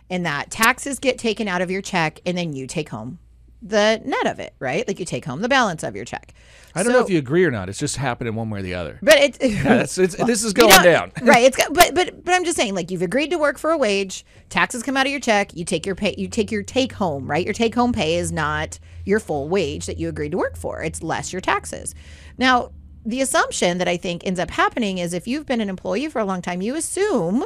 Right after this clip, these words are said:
Speaker 1: that everybody takes home a paycheck like that, right? Like, there's an assumption of, like, I have a wage,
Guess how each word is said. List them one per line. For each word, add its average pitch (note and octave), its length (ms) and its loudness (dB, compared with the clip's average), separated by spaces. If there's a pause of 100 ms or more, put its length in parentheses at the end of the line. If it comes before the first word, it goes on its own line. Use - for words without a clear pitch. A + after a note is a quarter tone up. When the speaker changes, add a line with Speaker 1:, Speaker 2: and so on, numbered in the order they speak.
(520)
Speaker 1:
that B3+ 160 4
everybody G#3+ 960 2 (560)
takes F#3 220 -4
home A#3 100 2
a C4 40 -2
paycheck G#4 400 -2
like - 220 -14
that, - 220 -16 (680)
right? D#3 260 -2
Like, G#3+ 140 0
there's G#3+ 180 2
an A#3 60 0
assumption B3+ 380 -2
of, F3 160 -4
like, E3+ 200 -2
I D3+ 160 0
have D3 160 -2
a D3 60 -6
wage, C4 420 -2